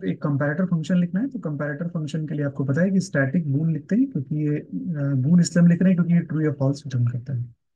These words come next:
तो हमें क्या करना है कि ए और B जो पॉइंट्स हैं इनके बीच की डिस्टेंस find करनी है, compare करना है। इनके बीच की डिस्टेंस नहीं, मतलब कि ए की डिस्टेंस ओरिजिन से और B की डिस्टेंस ओरिजिन से। तो अगर ए मेरा एक वेक्टर है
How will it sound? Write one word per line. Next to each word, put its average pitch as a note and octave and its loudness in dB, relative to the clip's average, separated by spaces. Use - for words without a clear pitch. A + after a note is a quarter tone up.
तो C#3 0
हमें E3+ 4
क्या F#3 2
करना F3 4
है G3 2
कि - -4
ए E3+ 4
और F3+ 4
B D#3+ 0
जो F3 0
पॉइंट्स D3 -4
हैं A3 -2
इनके D3+ -2
बीच D3 -4
की E3 -6
डिस्टेंस C#3 -6
find C#3+ -2
करनी C#3 0
है, G3+ -2
compare C#3+ -2
करना C3 0
है। F3+ -4
इनके D3 0
बीच F3 2
की F#3 2
डिस्टेंस D3+ -2
नहीं, B3+ 4
मतलब E3+ 2
कि F3+ -4
ए F3+ 4
की F#3 0
डिस्टेंस F#3 0
ओरिजिन C#3 4
से A#3 -2
और C#3 0
B D#3 2
की F3+ 4
डिस्टेंस F#3 -2
ओरिजिन C3 0
से। B2+ -6
तो - -8
अगर D#3 0
ए F3 2
मेरा F3+ 2
एक D3+ -8
वेक्टर C#3+ -2
है D3 -6